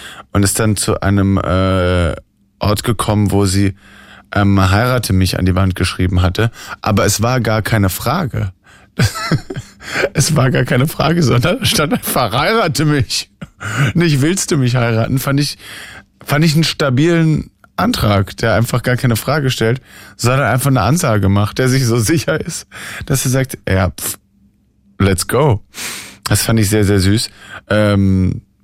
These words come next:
bisschen weird auch, aber auch bisschen sehr süß. Und dann haben wir da im Gebüsch gewartet. Mir war aber extrem kalt. Meine Füße waren nass, weil ich da irgendwie im Matsch war.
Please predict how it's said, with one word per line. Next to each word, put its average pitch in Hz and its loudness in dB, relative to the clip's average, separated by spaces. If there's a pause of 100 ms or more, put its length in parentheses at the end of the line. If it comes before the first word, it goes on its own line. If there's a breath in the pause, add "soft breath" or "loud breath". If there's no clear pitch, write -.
(100)
bisschen 104 2
weird 104 -2
auch, 233 -2
aber 107 0
auch 110 -2
bisschen 175 -2
sehr 175 0
süß. 98 -2 (540 loud breath)
Und 113 2
dann 110 2
haben 113 2
wir 107 2
da 101 2
im 95 2
Gebüsch 92 0
gewartet. 101 0
Mir 113 2
war 101 2
aber 98 2
extrem 107 -2
kalt. 104 0
Meine 101 2
Füße - -4
waren 117 0
nass, 104 -2
weil 101 0
ich 92 -2
da 98 0
irgendwie 95 0
im 95 2
Matsch - -2
war. 123 0